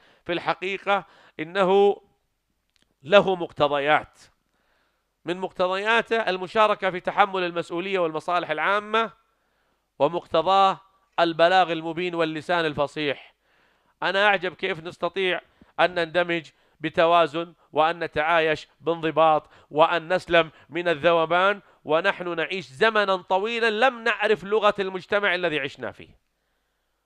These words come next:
أنا أعجب حينما أزور أحد المساجد، أسلم على الشيخ، على الإمام: "كم لك من سنة يا شيخ؟" "أنا والله لي تسع سنوات." "كيف لغتك؟" "لا والله بحال ذاك الشيء." نوعا ما.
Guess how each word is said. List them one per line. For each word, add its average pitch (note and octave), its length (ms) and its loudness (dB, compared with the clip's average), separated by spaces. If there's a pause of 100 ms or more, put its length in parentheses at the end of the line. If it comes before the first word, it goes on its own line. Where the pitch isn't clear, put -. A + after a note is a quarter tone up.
(760)
أنا B3+ 220 2
أعجب A#3 320 4
حينما G#3+ 500 0
أزور G3+ 380 0
أحد F#3+ 200 0
المساجد، G3+ 640 -2 (380)
أسلم A3+ 420 0
على G#3+ 160 0
الشيخ، G#3+ 360 -2
على G#3+ 200 2
الإمام: G#3 420 -2
"كم A3+ 240 -2
لك A3 140 -4
من G#3+ 120 -12
سنة G#3+ 220 -4
يا G#3 100 -2
شيخ؟" G#3+ 260 -4
"أنا G#3+ 160 0
والله G#3+ 220 0
لي G#3 120 -4
تسع G3+ 240 -10
سنوات." F3 480 2 (400)
"كيف A#3+ 220 4
لغتك؟" A#3+ 480 2
"لا F3+ 140 -4
والله E3+ 380 0 (600)
بحال E3+ 200 -2
ذاك B2+ 160 -10
الشيء." - 260 -20 (2000)
نوعا E3 340 0
ما. D3 380 -4